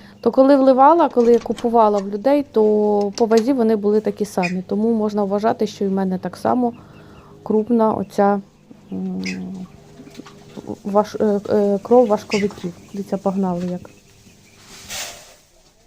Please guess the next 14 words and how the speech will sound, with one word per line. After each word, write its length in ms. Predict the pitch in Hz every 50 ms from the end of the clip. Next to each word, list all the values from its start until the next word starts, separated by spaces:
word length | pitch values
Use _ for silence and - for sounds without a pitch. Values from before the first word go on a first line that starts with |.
| _ _ _ _ _ _ - - _ _ _ _ _ _
Випускаємо 760 | - 254 262 262 269 254 - - 262 247 233 220 214 214 208
їх 220 | 202 214 214 214 -
вже 360 | 202 202 202 208 208 202 196
на 120 | 190 196
вулицю, 680 | 196 240 349 466 480 440 349 - - - 311 294 285 277 269 - _ - 262 277
м, 240 | 220 208 208 208 202 196
вони 200 | 208 214 214 208
вже 140 | 196 202
бігають, 540 | 196 190 220 269 359 392 349 311 285 247 -
купаються, 720 | - - 208 208 254 277 339 392 339 285 254 - - 220 208
так 240 | 214 208 208 202
що, 160 | - - - 214
якщо 320 | 208 208 - - 220 214
цікаво, 600 | 208 - - 202 - 247 262 320 381 359 349 349